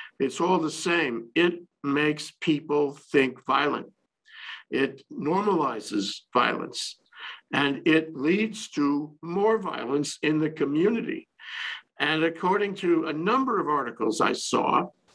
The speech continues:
um, the media is responsible for heightening the amount of violence in our community,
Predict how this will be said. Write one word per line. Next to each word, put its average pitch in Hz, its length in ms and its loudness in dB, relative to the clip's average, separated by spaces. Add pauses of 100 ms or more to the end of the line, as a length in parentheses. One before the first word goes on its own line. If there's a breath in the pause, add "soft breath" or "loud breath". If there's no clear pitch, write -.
(400 loud breath)
um, 143 300 0
the 151 120 0
media 214 420 2
is 170 240 0
responsible 160 1000 -2 (320 loud breath)
for 160 180 2
heightening 190 640 0
the 202 140 0
amount 170 460 0
of 165 140 -2
violence 143 640 2
in 139 140 6
our 127 220 2
community, 120 720 0